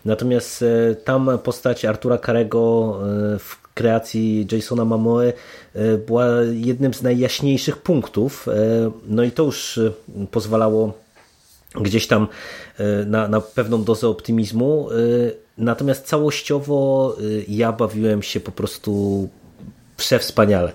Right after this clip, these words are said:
E, ten film to jest film, który warto obejrzeć w kinie, bo on jest mega efektowny. E, naprawdę tutaj widać ten budżet w każdej jednej scenie,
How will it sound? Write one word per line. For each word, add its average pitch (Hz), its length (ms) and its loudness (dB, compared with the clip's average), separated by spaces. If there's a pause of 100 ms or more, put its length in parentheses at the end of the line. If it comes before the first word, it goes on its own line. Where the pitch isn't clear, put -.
(460)
E, 104 160 0
ten 117 180 0
film 131 500 0 (100)
to 123 100 0
jest 131 300 0
film, 123 400 0
który 110 500 0
warto 120 360 -2
obejrzeć 110 380 -2
w - 80 -18
kinie, 113 220 0
bo 107 140 0
on 110 120 2
jest 104 240 -4
mega 113 400 2
efektowny. 98 720 0 (400)
E, 98 380 0
naprawdę 107 440 2
tutaj 113 460 0 (300)
widać 117 540 -2
ten 110 200 2
budżet 107 520 0
w - 260 -16
każdej 110 500 0
jednej 101 300 4
scenie, 92 420 0